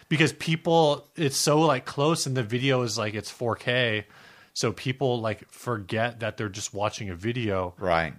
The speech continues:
Speaker 1: And when the thing, like, turns or drops, they, like, freak
Speaker 2: They're
Speaker 1: out or
Speaker 2: like
Speaker 1: they, like, lean into the turns. And if you try to do that standing up, you fall over.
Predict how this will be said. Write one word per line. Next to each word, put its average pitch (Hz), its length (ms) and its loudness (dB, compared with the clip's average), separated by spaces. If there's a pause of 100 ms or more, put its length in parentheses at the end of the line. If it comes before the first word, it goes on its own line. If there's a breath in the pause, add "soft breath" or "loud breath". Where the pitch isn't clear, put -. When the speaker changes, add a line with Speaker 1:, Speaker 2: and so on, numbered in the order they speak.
Speaker 1:
And 120 240 2
when 117 160 0
the 110 100 0
thing, 131 320 0
like, 113 240 -2
turns 131 420 2
or 110 120 0
drops, 104 400 2
they, 113 160 -6
like, 104 160 -6
freak - 340 -8
Speaker 2:
They're 127 120 2
Speaker 1:
out 135 120 4
or 98 80 2
Speaker 2:
like 135 80 0
Speaker 1:
they, 135 120 2
like, 117 200 2
lean 135 240 -2
into 135 240 -2
the 131 160 -4 (420 loud breath)
turns. 175 320 6
And 160 80 6
if 139 100 4
you 143 100 4
try 160 200 4
to 160 80 6
do 156 120 4
that 147 160 4
standing 127 400 2
up, 139 180 4
you 110 80 0
fall 110 240 4
over. 104 320 0